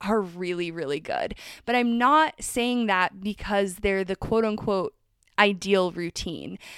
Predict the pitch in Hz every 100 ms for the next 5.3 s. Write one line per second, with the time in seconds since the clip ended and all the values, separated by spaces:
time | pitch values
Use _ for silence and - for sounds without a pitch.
0 | - - 254 330 359 - 226 233 226 190
1 | 214 202 202 226 208 202 - 208 214 -
2 | - 226 254 269 - - 202 190 - 196
3 | - - 190 185 180 190 - - - 214
4 | 196 175 180 202 - 220 202 196 190 -
5 | 196 180